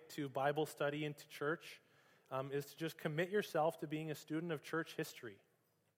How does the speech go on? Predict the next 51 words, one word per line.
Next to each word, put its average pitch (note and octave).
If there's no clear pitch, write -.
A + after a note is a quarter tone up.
And, C#3
uh, C3
I'll D#3+
admit D#3+
this D#3+
is D3
kind E3
of D#3
a D#3+
hobby D3+
horse D#3+
of D3
mine D3+
right D#3
now D3+
because D3+
I'm C#3
in D#3
a D3
church -
history D#3
class D3
and D#3+
I D3
really D3
like C3+
it. G3
Um, C#3
but D#3
why D3+
does G#3
this F3
help? D3+
Well, D3+
when E3
we F3+
study A3+
church -
history, D#3+
we D#3
see F3
the D3+
many D#3
men D#3
and F#3
women D#3
who D#3
have C#3+
gone D3
before D3
us A#2